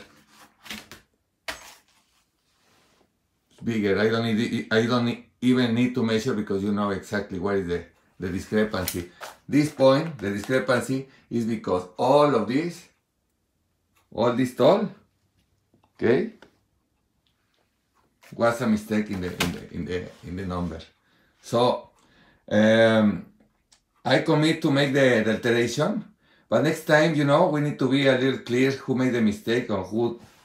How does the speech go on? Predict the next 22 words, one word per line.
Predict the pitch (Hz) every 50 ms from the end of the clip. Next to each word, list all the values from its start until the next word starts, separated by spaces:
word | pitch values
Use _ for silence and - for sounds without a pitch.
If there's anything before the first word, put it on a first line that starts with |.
| _ _ _
who | - 123
are | 131 127
responsible | 110 110 - - 120 123 127 - 131 98 101 90
for | - 107 101 87
this, | 98 117 147 170 175 - - - - - - - - - _ _
because | - 107 - 123 120 -
actually, | 127 127 127 - - 139 135 131 135 147 - - - - _ _ _ -
if | 110 101 98 98
we | 104 110 135 156 170 190 196 - - - _ _ _
are, | - 117 - 135 135 135 131 120 110 - - _ _ _ _ _ _ _ _
let's | - 110 107 -
say, | - 131 120 117 117 110 95 - - _ _ _ _ _ _ _ _ _ _ _ _
you | - 101 104
know, | 110 110 107 - - - -
a | 92
little | 101 110 120 120
like | 110 104 -
a | 98
more, | 101 107 113 120 120 120 113 - - _ _ _ _ _ _ _ _ _ _ _ _ _
um, | - 98 98 98 98 98 98 95 95 113 - 101 110 147 190
you | 214 175
know, | 165 170 170 170 175